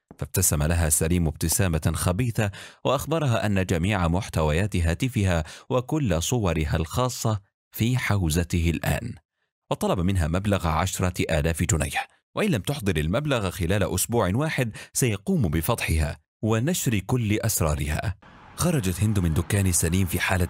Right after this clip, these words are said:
حزن شديد، تدور بها الدنيا ولا تدري كيف ستحصل على تلك الأموال، وهي من أسرة متوسطة الحال ويستحيل عليها تدبيره. فذهبت إلى إحدى صديقاتها تطلب نصيحتها، فنصحتها صديقتها أن تلجأ إلى الله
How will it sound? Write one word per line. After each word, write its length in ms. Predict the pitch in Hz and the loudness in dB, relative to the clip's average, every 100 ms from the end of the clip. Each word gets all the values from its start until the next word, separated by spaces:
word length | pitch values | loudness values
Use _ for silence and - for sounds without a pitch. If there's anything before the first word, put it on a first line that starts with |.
| - | 0
حزن 320 | 107 90 85 | 0 2 2
شديد، 440 | 90 78 - - - - - | 2 2 0 -4 -10 -14 -4
تدور 300 | 123 156 139 | 0 0 2
بها 200 | 85 76 | 0 0
الدنيا 500 | 73 101 92 71 87 - - - | 0 2 2 0 -4 -10 -6 -2
ولا 180 | 78 | 0
تدري 300 | 76 104 87 | 0 0 0
كيف 320 | 85 98 - 85 | 0 0 2 2
ستحصل 500 | 90 104 - 98 87 | 2 0 -2 0 2
على 300 | 87 85 80 | 2 2 0
تلك 260 | 120 - | -2 -2
الأموال، 500 | 92 85 82 76 87 - - - | 0 2 2 0 -4 -10 -16 -4
وهي 240 | 143 190 | -2 0
من 120 | 101 82 | 0 -2
أسرة 320 | 104 110 95 | 0 0 0
متوسطة 720 | 87 82 90 80 - 113 131 92 | 0 0 0 0 0 0 0 0
الحال 400 | - 127 101 85 - - | 0 0 0 0 -4 0
ويستحيل 520 | 123 - - 170 110 | 0 2 0 2 2
عليها 340 | 85 95 85 | 2 2 2
تدبيره. 580 | 76 71 78 78 73 85 - - - - - - - _ _ 131 | 0 0 2 0 0 -4 -12 -20 -20 -20 -20 -20 -20 _ _ -4
فذهبت 460 | 127 151 95 92 | 0 0 0 0
إلى 200 | 95 82 - | 0 0 0
إحدى 220 | - 90 | 0 0
صديقاتها 800 | - 82 76 - 107 95 85 82 | 0 0 0 0 -2 0 0 2
تطلب 380 | 107 95 90 80 | 0 0 0 2
نصيحتها، 800 | 73 - 85 - 107 90 85 76 - - | 2 0 0 0 0 2 2 0 -6 -4
فنصحتها 640 | 120 110 120 - 156 113 | 0 0 -2 -4 -2 0
صديقتها 760 | 98 82 78 - 113 95 87 | 2 0 0 -2 0 2 2
أن 100 | 87 | 0
تلجأ 320 | 82 101 90 - | 0 0 0 0
إلى 220 | 82 78 | 0 2
الله 320 | 71 69 76 | 2 2 0